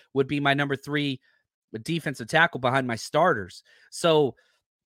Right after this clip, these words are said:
that spot's weird. Um, that spot's weird. So we've got those five moves,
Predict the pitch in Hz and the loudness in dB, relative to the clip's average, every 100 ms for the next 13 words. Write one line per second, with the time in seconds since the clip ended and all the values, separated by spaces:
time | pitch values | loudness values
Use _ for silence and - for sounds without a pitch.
0 | _ 123 202 294 - 311 294 - 127 139 | _ 0 4 4 4 2 2 -4 -10 -4
1 | 170 117 95 _ _ _ _ - 135 135 | 0 0 -4 _ _ _ _ -6 0 4
2 | 135 131 123 117 107 - 208 214 214 175 | 4 2 0 -4 -8 -2 -2 0 0 0
3 | - 113 - 156 143 214 262 247 226 - | -2 -4 -2 -4 2 4 4 4 2 2
4 | 202 185 185 - 127 113 143 - | 2 2 0 -4 -6 -6 -10 -18